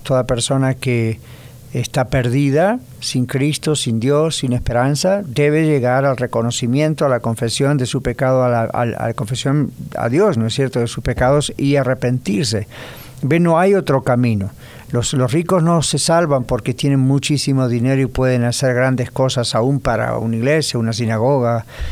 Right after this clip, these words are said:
o cosas así. Ah, el pobre, si no, nunca podría ser salvo, si la salvación fuera por obras.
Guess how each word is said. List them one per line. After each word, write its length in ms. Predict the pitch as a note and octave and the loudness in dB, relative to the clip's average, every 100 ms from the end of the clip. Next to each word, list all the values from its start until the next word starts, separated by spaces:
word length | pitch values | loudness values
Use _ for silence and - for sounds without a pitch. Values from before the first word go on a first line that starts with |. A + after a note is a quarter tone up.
| - - | -6 -4
o 160 | A2+ | -2
cosas 360 | B2 B2 A#2+ A2+ | -2 -2 -2 -2
así. 360 | A2 - G#2 - - - - - | -2 -4 -6 -8 -18 -20 -20 -4
Ah, 320 | A2+ A#2 G#2+ A#2+ | 0 0 2 0
el 80 | A#2+ | 0
pobre, 500 | D3+ E3 F3 G3 F3+ | 2 2 4 2 2
si 220 | - A#2+ | 0 2
no, 300 | C#3+ F3 E3 | 2 4 4
nunca 280 | C3+ C#3 C3 | 2 2 0
podría 320 | B2 A#2 B2 | 0 0 0
ser 200 | - A2 | -2 -4
salvo, 380 | - A#3 G#2+ G#2+ - - - - - - - - - - - - - - | 0 0 -2 -6 -12 -20 -20 -20 -20 -20 -20 -20 -20 -20 -20 -20 -12 -10
si 140 | - C#3+ | -2 0
la 100 | C3+ | 2
salvación 420 | C#3 B2+ - D3+ | 2 2 2 0
fuera 260 | - C3+ - | 2 0 2
por 160 | C3 | 2
obras. 480 | B2+ A2 B2+ - | 2 0 -4 -8